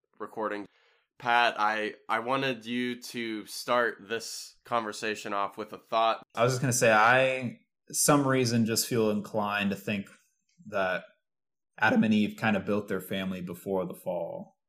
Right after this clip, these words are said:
Speaker 2: Some reason, I don't have something strong to go off of, but
Speaker 1: I don't have anything strong to go off of either, but I, I've wondered that as well, Pat, if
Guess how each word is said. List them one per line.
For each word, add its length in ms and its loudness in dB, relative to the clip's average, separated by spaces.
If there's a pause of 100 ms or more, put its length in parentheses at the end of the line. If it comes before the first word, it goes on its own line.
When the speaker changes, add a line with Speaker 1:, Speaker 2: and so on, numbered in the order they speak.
Speaker 2:
Some 300 4
reason, 380 -2
I 100 -2
don't 180 -4
have 320 -10 (240)
something 440 -4
strong 380 -2
to 40 -6
go 260 -2
off 320 -2
of, 220 -14 (100)
but 280 -12 (260)
Speaker 1:
I 140 4
don't 260 2
have 180 4
anything 380 -2
strong 400 -4
to 80 -10
go 140 -6
off 220 -4
of 120 -16
either, 300 -2
but 180 -8
I, 200 0 (800)
I've 300 -2
wondered 300 -6
that 160 -4
as 180 -12
well, 220 -4
Pat, 340 -4
if 80 -10